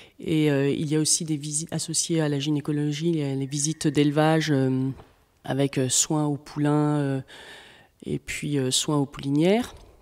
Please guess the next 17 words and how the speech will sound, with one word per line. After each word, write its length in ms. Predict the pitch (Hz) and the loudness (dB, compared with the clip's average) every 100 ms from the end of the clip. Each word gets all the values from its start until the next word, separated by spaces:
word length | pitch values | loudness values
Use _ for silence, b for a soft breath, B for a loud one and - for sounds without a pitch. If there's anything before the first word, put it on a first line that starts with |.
| _ _ _ - | _ _ _ -8
Ça, 280 | - - 175 | -2 2 2
cette 180 | 185 165 | 2 -2
activité, 520 | 151 165 151 - 190 | -4 -6 -4 2 4
elle 160 | 175 151 | 4 2
est, 280 | 139 135 - | 0 -2 -2
elle 160 | 156 | -4
doit 120 | 147 151 | 0 -2
être 180 | 147 | -2
faite, 420 | - - 165 160 - | -6 -4 -2 -4 -12
en 120 | - - | -10 -6
grosso 240 | 156 170 | -4 0
modo, 180 | 151 147 | 2 2
le 60 | |
matin, 360 | 147 139 - 175 - | 2 2 -2 -4 -6
hein, 120 | 147 | -8
puisque 260 | 151 - 143 | -6 -8 -6
les, 280 | 127 127 | -6 -6